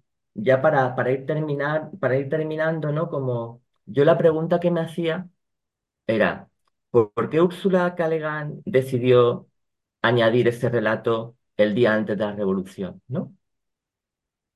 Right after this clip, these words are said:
Tiempo después de haber ya escrito la novela Los desposeídos, ¿por qué le pareció necesario eso? ¿Por qué, por qué pi-, sintió que,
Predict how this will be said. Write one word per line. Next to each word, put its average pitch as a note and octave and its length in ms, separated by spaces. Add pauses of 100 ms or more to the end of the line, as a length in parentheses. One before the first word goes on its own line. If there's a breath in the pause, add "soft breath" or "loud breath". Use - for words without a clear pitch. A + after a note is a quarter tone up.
(400)
Tiempo D3 320
después C3+ 380
de D3+ 60
haber B2+ 200
ya C3+ 100
escrito C3 300
la C#3 120
novela B2 320
Los A2 160
desposeídos, A2 640
¿por G#2+ 160
qué D3+ 80
le E3+ 80
pareció F3 420
necesario G2+ 720
eso? - 280
¿Por - 140
qué, C3+ 200
por B2 200
qué C3+ 120
pi-, C#3 140
sintió C3+ 480
que, B2 300